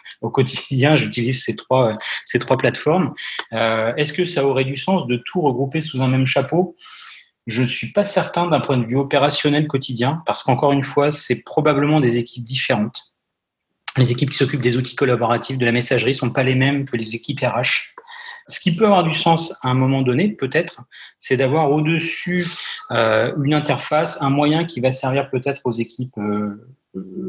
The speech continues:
FinOps peut-être, ou peu importe, mais d'avoir une vue globale sur les consommations ou autre. Mais dans la gestion opérationnelle de la sauvegarde, de la restauration,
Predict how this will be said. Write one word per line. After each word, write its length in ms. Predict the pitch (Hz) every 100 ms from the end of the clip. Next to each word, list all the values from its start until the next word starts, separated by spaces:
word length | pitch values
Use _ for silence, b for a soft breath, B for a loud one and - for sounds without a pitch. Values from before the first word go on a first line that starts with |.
| 185
FinOps 560 | 143 - 208 156 156 -
peut-être, 360 | 127 123 117 -
ou 360 | 107 107 104 107 123 135 151 -
peu 80 | -
importe, 400 | 139 143 143 131
mais 160 | 127 123 B B
d'avoir 280 | 127 135 160
une 100 | 156
vue 140 | 135 135
globale 340 | 143 143 147
sur 160 | - 120
les 80 |
consommations 640 | 117 123 - 123 120 - 131
ou 160 | 135
autre. 180 | 208 - B B B
Mais 200 | 120 127
dans 180 | 127 127
la 120 | 123
gestion 640 | 117 147 151 - 170 170
opérationnelle 880 | 147 143 156 147 - - 143 147 143
de 80 | 120
la 140 | 127
sauvegarde, 540 | 131 - 123 127 135 117
de 60 |
la 120 | 117 113
restauration, 760 | 127 - 127 127 - 165